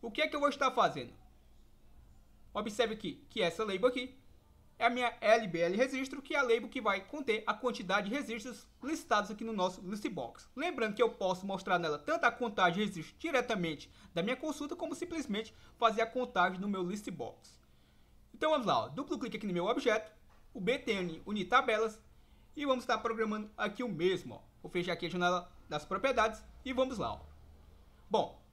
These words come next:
eu vou declarar aqui duas variáveis fora da minha estrutura. Lembrando que quando eu faço isso, dentro desse mesmo módulo, eu posso estar manipulando ela dentro de qualquer outro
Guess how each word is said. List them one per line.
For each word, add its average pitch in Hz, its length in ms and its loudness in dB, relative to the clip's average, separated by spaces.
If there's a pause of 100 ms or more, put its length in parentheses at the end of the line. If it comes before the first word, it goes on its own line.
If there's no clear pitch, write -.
(300)
eu 370 140 -4
vou 302 100 6
declarar 269 300 6
aqui 214 160 -2
duas 247 320 0
variáveis 196 520 4
fora 240 360 4
da 190 100 4
minha 170 200 0
estrutura. 247 560 -8
Lembrando 226 380 2
que 220 100 -8
quando 311 240 2
eu 269 60 6
faço 190 380 2
isso, 247 280 -6
dentro 269 260 0
desse 202 240 -4
mesmo 180 260 -4
módulo, 214 300 2
eu 220 80 -2
posso 196 220 -2
estar 180 160 0
manipulando 226 640 -2 (160)
ela 170 440 0
dentro 226 320 0
de 214 80 -8
qualquer 214 320 -2
outro 214 220 -6